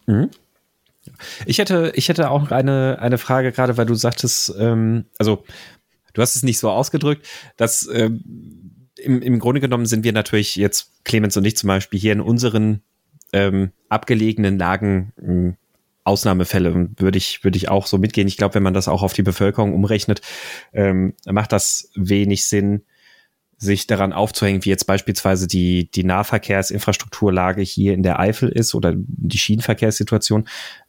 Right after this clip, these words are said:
Ähm, was, was mich gerade interessieren würde, wäre, wie viel, falls ihr sowas, äh, habt, zu wie viel Prozent der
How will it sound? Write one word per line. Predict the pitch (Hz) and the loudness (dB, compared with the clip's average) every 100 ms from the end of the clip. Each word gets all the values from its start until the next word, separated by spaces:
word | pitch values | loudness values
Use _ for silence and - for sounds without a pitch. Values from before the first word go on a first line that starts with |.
| - | -2
Ähm, | 98 98 98 98 98 - - - - - - - | 0 2 2 2 0 -4 -16 -20 -20 -20 -20 -12
was, | 101 107 - | -2 -2 0
was | 123 - | 0 0
mich | - | 0
gerade | 143 | 0
interessieren | 127 117 123 127 139 | 0 -2 -2 0 0
würde, | 131 127 | 0 0
wäre, | 117 113 117 110 - | 0 0 0 0 0
wie | 110 135 | 0 0
viel, | - - 123 127 131 127 | -4 0 2 2 2 -2
falls | 117 110 - | -2 -2 0
ihr | 120 | 0
sowas, | 107 104 - - - | 0 0 -2 -6 -8
äh, | 90 90 - | -4 -4 -4
habt, | - - - - - 90 | -6 -6 -10 -18 -12 -4
zu | - 107 | 0 2
wie | 139 | 0
viel | - 131 | 0 0
Prozent | - - 117 123 - - | 0 0 0 0 -2 0
der | 101 101 | 2 0